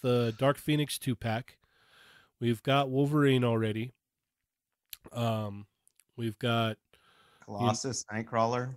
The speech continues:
Speaker 1: Colossus and Nightcrawler. Um, we had, uh, Sunfire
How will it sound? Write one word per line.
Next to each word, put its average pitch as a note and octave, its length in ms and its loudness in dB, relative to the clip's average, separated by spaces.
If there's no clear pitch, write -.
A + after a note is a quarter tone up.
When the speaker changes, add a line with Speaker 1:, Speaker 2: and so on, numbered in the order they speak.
Speaker 1:
Colossus A2+ 580 -4
and E3 120 -4
Nightcrawler. B2+ 640 -2
Um, A2 380 -2
we A2 160 -2
had, A2 420 2
uh, G#2 480 -8
Sunfire C3+ 840 0